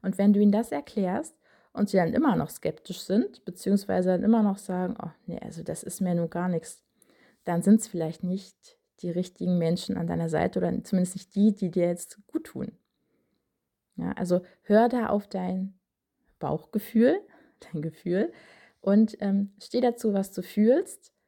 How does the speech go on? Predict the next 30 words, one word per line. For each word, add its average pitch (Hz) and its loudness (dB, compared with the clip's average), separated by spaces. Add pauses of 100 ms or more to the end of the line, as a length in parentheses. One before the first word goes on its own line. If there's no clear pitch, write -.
(520)
Lass 196 -2
es 208 0
raus, 185 2
kommuniziere 240 2
das 208 -4
anderen 214 4
auch 196 -4
so 226 0
und 214 2
vor 208 -6
allen 190 0
Dingen, 208 4
wenn 196 2
du 190 0
ein 185 -4
Kind 196 -6
hast, 196 -8 (460)
bring 196 6
ihm 214 6
das 185 -2
gleich 175 -6
so - -16
bei, 170 -8 (680)
weil 170 2
dann 175 2
wird 185 2
es 175 -6
später, 208 -2 (880)
ähm, 175 -4
ein 175 -4